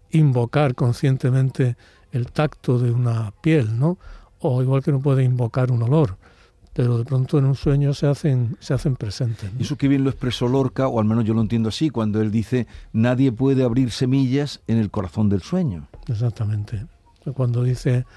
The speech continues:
Speaker 1: Antonio Machado tiene un poema que dice: "De toda la memoria solo vale el don preclaro de, de evocar los sueños"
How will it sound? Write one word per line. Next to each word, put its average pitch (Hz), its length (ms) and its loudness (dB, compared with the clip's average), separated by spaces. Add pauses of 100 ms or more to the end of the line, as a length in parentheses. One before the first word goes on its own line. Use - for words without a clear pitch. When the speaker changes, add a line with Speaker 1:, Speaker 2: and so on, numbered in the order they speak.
(200)
Speaker 1:
Antonio 143 380 2
Machado 131 500 2
tiene 127 260 0
un 123 120 0
poema 120 480 -2 (560)
que 127 80 0
dice: 117 400 0
"De 135 220 0
toda 139 260 2
la 135 80 4
memoria 131 520 2
solo 127 320 2
vale 120 320 2 (540)
el 135 140 2
don 135 200 2
preclaro 127 540 0
de, 127 160 2
de 131 240 0
evocar 117 380 0
los 104 140 -2
sueños" 98 360 -4